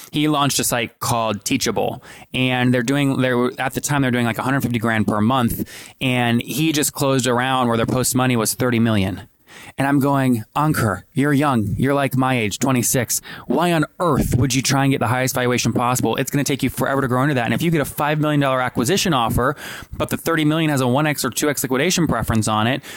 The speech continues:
you're not gonna see any money off of that thing." It, it, it must baffle you seeing this, entrepreneurs maximizing valuations without looking at terms, and then what those terms do on an exit where the entrepreneur might end up with no money.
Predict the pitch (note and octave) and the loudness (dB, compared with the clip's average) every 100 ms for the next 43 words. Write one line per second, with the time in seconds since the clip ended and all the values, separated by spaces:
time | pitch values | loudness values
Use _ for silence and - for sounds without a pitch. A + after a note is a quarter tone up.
0 | - C#3 E3 F3 F3 D#3 E3+ E3+ F3+ E3+ | -4 0 0 0 -2 0 0 2 2 2
1 | G#3 E3+ A#2 A2+ G#2 G#2 - A2+ - - | 2 0 0 0 -2 -4 -6 -4 -4 -6
2 | - - - E3 F3+ E3+ E3+ F#3+ F#3+ G3 | -16 -10 -6 -4 -4 -2 0 0 2 2
3 | G3 C3+ D3 E3+ D#3+ C3+ C#3 D3+ - D3 | 2 0 -2 0 0 2 2 2 2 2
4 | C#3+ C#3 G2+ G2 C3 C3+ - C#3 C3 A#2+ | 2 2 0 0 0 -2 -2 0 0 0
5 | A#2+ - C3 B2 A#2 A#2+ A#2 A#2 A#2+ A2+ | -2 -2 0 2 2 2 2 2 0 0
6 | A2 A2 A#2 A#2+ A#2 G#2+ - C3+ B2+ G#2+ | 0 0 0 2 0 0 -2 0 2 2
7 | G#2 - A#2+ A#2+ A#2 A2+ A2+ _ B2 B2+ | 0 0 0 2 2 2 0 _ -6 -2
8 | B2 A2+ C3 A#2 G#2 B2+ A#2 A2+ B2 A2+ | -2 0 0 0 2 2 2 0 0 0
9 | A2 A#2 A2+ A#2 - B2 A#2+ A2+ A#2 A2+ | 2 2 0 0 0 0 0 0 0 0
10 | A2+ A2+ A2 A#2 G#2 | -2 0 0 -2 -6